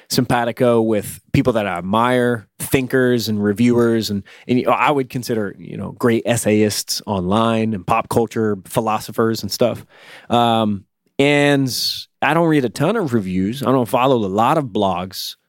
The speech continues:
as far as that goes. I'm more about somebody who's looking, you know what?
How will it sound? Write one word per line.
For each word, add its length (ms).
as 100
far 140
as 100
that 240
goes. 400
I'm 120
more 240
about 380
somebody 320
who's 200
looking, 360
you 120
know 120
what? 320